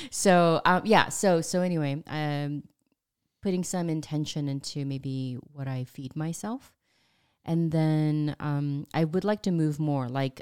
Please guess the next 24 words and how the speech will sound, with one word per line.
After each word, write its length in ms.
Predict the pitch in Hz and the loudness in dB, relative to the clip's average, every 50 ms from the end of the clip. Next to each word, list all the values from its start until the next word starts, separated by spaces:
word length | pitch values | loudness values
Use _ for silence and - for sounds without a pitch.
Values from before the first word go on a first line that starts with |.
| - | -4
unlike 340 | 156 156 165 170 170 165 147 | -4 -2 0 -2 -2 -4 -4
you, 160 | 160 151 147 | -2 -2 -2
I 60 | 135 131 | -2 -2
don't 200 | 135 143 - 139 | -4 -6 -6 -4
move 240 | 147 139 135 127 - - | -4 -4 -4 -6 -6 -8
at 140 | 117 117 - | -8 -8 -6
all. 440 | 123 127 120 113 - - 147 143 - _ _ _ _ _ _ _ _ _ - | -6 -6 -6 -6 -6 -8 -10 -12 -14 _ _ _ _ _ _ _ _ _ -6
You 120 | 147 143 | -4 -2
know, 140 | 143 135 135 | -2 -2 -4
for 200 | - - 165 160 | -4 -4 -2 0
me, 380 | 160 160 160 160 160 160 156 - - | 0 2 2 2 2 2 0 -2 -4
I 100 | - 147 | -6 -8
think, 520 | - - - 151 147 143 143 143 143 - - - | -8 -6 -6 -4 -2 -2 -2 -2 -4 -8 -10 -8
um, 360 | 143 139 135 131 131 131 - - | -6 -4 -4 -4 -6 -6 -8 -12
my 160 | - 156 147 143 | -12 -8 -6 -4
natural 360 | 147 143 139 143 - 151 143 | -2 -2 -4 -4 -4 -6 -6
go-to 440 | 131 147 135 135 135 - - 147 135 | -4 -4 -4 -4 -4 -6 -6 -6 -4
is 220 | 131 131 127 - | -4 -4 -6 -6
if 160 | - 151 - - | -8 -8 -6 -6
I 80 | 139 | -6
can 260 | 139 - - 139 143 | -6 -4 -4 -2 -2
move 260 | 147 165 185 208 - - | 0 0 -2 -2 -2 -2
the 100 | 190 170 | -2 0
least, 520 | 165 165 170 185 214 - - - - - | 0 0 -2 -2 -4 -6 -8 -12 -14 -18